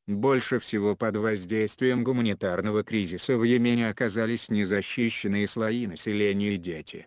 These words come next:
Источники оон всерьёз предупреждают о последствиях,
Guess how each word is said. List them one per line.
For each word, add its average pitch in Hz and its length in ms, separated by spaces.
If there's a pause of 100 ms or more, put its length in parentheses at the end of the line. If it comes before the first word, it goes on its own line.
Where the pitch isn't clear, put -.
Источники 117 1000
оон 117 460
всерьёз 117 540
предупреждают 104 920
о - 80
последствиях, - 1040